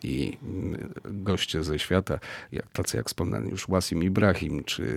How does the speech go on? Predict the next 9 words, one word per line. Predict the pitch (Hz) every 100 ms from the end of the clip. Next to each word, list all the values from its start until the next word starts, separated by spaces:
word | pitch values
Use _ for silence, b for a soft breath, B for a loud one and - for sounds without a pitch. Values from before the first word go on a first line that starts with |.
| - - 80 - -
y, | - - B B B
Minji | 92 92 98 85 90
Yu, | 117 117 98 - 92
y, | 76 71
ale, | 87 92 113 -
y, | 85 78 76 67 65 60 - -
proszę | 87 - 80
państwa, | 80 92 -
y, | -